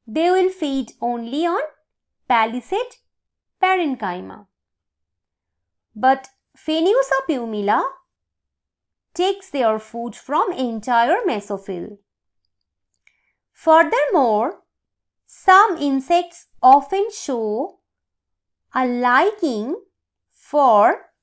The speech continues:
particular parts of a leaf.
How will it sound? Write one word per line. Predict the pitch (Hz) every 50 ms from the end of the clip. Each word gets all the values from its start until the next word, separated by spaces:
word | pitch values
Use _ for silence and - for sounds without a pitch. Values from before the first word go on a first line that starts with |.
| _ _ _ _ _ _ -
particular | 330 339 359 359 359 440 415 - 440 453 403 440 453 440 - -
parts | 269 254 240 277 285 - - -
of | 240 233 233 233 -
a | 349
leaf. | 349 269 214 190 175 170 - - _ _ _